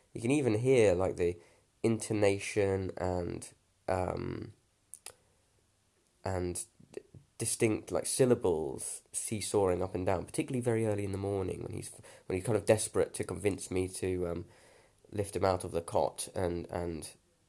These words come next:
escape the boredom of, of, of, of, uh, the darkness and go and, uh,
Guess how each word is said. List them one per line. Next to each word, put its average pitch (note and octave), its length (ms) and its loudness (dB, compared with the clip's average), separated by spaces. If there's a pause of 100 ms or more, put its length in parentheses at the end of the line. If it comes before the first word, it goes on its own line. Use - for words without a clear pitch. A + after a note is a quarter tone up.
(160)
escape - 600 -4 (380)
the F2+ 80 -10
boredom F#2 440 0
of, D#2 140 -2 (200)
of, D2+ 220 -6 (340)
of, - 160 -8 (840)
of, E2+ 180 -8 (140)
uh, D2 200 -8 (280)
the E2+ 80 -8
darkness - 680 -4 (1080)
and F2+ 120 -4
go F2+ 180 -2
and, F2+ 180 -4
uh, F#2 200 -4